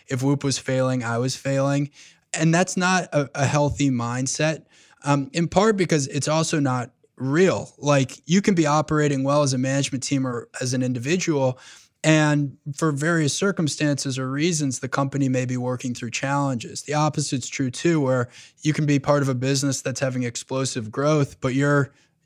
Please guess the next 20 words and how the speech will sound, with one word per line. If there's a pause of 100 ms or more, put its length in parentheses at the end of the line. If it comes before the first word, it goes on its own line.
(140)
personally
really
struggling
or
not
keeping
up.
And
so
I, (120)
I
got
to
this
place
where
I
started
to
separate